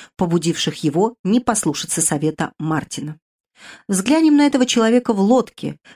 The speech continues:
грызущего себе руки в бешенстве и отчаянии.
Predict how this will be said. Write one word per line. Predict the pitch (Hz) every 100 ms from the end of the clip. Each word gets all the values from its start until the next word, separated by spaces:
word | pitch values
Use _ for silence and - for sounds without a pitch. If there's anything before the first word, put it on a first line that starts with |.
| -
грызущего | 165 196 220 208 185 170
себе | - 160
руки | 160 196 196
в | 156 147
бешенстве | 214 240 - 156 - 156 147 -
и | 190
отчаянии. | 156 - - 139 139 -